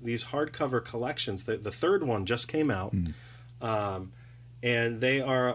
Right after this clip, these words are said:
Speaker 1: what, a collection of the Patreon individual
Speaker 2: Yep, yep, yep.
Speaker 1: issues, right?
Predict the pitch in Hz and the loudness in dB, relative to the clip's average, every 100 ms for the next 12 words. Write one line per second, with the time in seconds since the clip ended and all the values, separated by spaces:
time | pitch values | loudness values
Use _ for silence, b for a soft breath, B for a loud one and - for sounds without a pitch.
0 | 127 117 107 101 - 151 - 131 107 101 | -2 -2 -2 -2 -4 -4 -2 -2 0 -4
1 | - 220 247 175 117 92 92 104 120 110 | -2 -2 0 2 2 0 -4 -2 -2 0
2 | 143 117 139 92 - 104 98 107 98 92 | 2 2 0 -8 -2 -2 0 -4 -4 -4
3 | - 98 113 127 | -6 -4 -4 -6